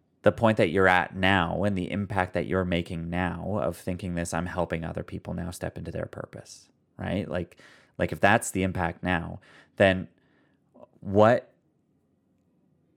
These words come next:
what was the turning point? Like, what was the hinge moment? What was, was there a moment? Was it, again, it's a series of moments, obviously, the next rock in front of you, but what do you look at as like, "Oh, yeah, but this really, like, I was going on a path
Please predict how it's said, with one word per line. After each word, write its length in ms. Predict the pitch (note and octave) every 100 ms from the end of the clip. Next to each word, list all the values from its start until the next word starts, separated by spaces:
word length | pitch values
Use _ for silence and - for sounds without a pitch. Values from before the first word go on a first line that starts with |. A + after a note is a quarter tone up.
| _ _ _ _ _ -
what 300 | G2+ G2 D#2+
was 180 | G2+ E2
the 100 | F2
turning 320 | G2+ G#2 E2+
point? 300 | - - -
Like, 200 | F#2+ G#2+
what 240 | G#2 B2
was 180 | A#2 G2
the 100 | F#2+
hinge 480 | - A2 A2+ A#2+ G#2
moment? 320 | G2+ G2 F2+
What 140 | G#2
was, 180 | G2+ E2+ G1+
was 280 | F2 G#2+ G#2
there 200 | F#2 D2+
a 180 | - G#2
moment? 360 | C3 B2+ B2+ A#2+
Was 200 | F#2 E2+
it, 80 | -
again, 320 | F#2 F#2 F2+
it's 120 | D#2+
a 60 | F2
series 420 | - - A2 F#2
of 120 | E2+
moments, 280 | E2+ E2 E2
obviously, 380 | F2 F2 E2+ E2
the 140 | E2+
next 320 | F2+ F2 - F#2
rock 320 | E2+ E2+ -
in 120 | E2+
front 300 | - F#2 G#2
of 140 | F2+
you, 180 | E2+ E2
but 120 | F2
what 180 | D#2 C3
do 40 | E3+
you 100 | B2
look 240 | F#2 -
at 200 | F2+ F2
as 160 | E2+ E2
like, 260 | E2 E2 -
"Oh, 160 | F2+
yeah, 200 | F2 E2+
but 220 | E2+ E2
this 380 | - B2 C#3 -
really, 420 | G2 F2+ E2+ E2+
like, 240 | - F2 F#2
I 120 | G2+
was 160 | C3 G#2+
going 260 | A2 G#2
on 100 | F#2+
a 40 | F2
path 440 | - E2+ E2 -